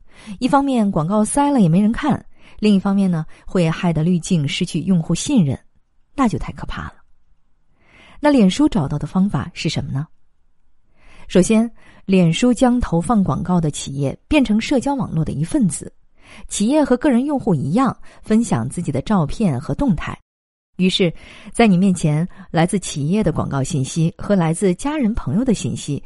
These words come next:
在形式上已经没有分别了。这可以最大限度地减少你对广告信息的戒心。其次，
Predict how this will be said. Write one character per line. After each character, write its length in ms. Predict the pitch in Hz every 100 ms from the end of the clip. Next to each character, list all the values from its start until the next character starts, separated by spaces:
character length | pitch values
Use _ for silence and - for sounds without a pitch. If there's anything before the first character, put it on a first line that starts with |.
| - -
在 220 | - 269
形 340 | 220 - 143 202
式 220 | - 370
上 240 | - 135
已 80 | 117
经 160 | - 139
没 80 |
有 100 | 143
分 220 | 110 147 151
别 140 | -
了。 200 | - 185 - - _ - 196
这 100 | -
可 120 | 240 233
以 120 | 190
最 220 | - 262
大 160 | 233 175
限 200 | - 175
度 100 | 156
地 100 | 139
减 260 | 120 127
少 220 | - 123
你 100 | 151 -
对 140 | 151
广 160 | 147 -
告 160 | 139
信 220 | 131 -
息 160 | 143 170
的 100 | -
戒 220 | - 143
心。 260 | - 170 175 - _ _ _ _ _ _ _ _ _ _ -
其 180 | -
次， 240 | 185 196